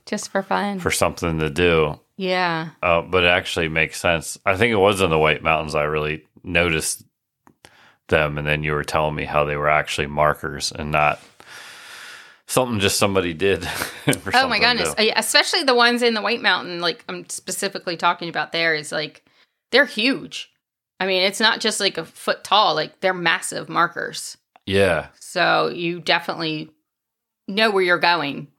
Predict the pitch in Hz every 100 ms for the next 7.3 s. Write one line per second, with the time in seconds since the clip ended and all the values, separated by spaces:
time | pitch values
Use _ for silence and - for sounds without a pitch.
0 | _ _ _ 160 160 165 147 135 - -
1 | - - - - _ _ _ _ _ _
2 | _ _ 165 156 139 - _ _ _ -
3 | - - 185 202 185 156 185 185 220 196
4 | 208 202 202 190 190 185 185 - _ _
5 | _ _ _ - 190 196 254 269 - 160
6 | 156 156 - 180 185 196 233 165 175 190
7 | 214 - -